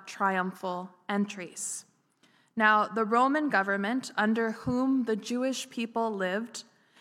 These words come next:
they could have been putting on their own Roman triumph. And this is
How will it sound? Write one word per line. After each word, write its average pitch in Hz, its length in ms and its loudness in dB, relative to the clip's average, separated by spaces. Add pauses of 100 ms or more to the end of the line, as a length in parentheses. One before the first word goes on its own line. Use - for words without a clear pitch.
(180)
they 247 320 2 (120)
could 330 200 0
have 294 120 0
been 247 160 2
putting 247 360 2
on 214 340 4
their 202 260 2
own 214 380 4
Roman 202 480 2
triumph. 185 520 -6 (760)
And 226 320 2 (100)
this - 400 0 (140)
is 220 400 0